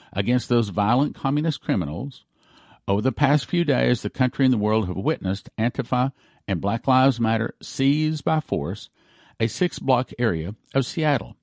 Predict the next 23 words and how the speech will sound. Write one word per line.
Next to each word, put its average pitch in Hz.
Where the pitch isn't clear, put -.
and 113
declare 135
it -
no 104
longer 175
part 101
of 95
the 101
United 104
States. -
Did 151
you 269
hear 170
that? -
They're, 147
<laughs> -
they've 127
seized 185
part 151
of 151
the 156
United 156
States, -